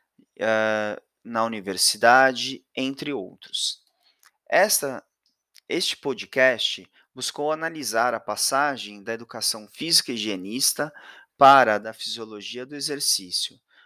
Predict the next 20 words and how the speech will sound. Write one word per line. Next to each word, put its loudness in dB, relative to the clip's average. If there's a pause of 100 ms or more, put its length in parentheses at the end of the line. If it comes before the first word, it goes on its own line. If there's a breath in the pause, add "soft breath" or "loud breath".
(120)
mostrando -6
que -14
o -8
saber -2
da -6
biomedicina, -6 (320 soft breath)
pensando 2
os 0
corpos 0
cartesianamente, 0 (260 loud breath)
construiu -2
um -10
poder -4
saber 0 (360 loud breath)
nas 0
relações 4
da -2
educação -2
física -2
escolar, 0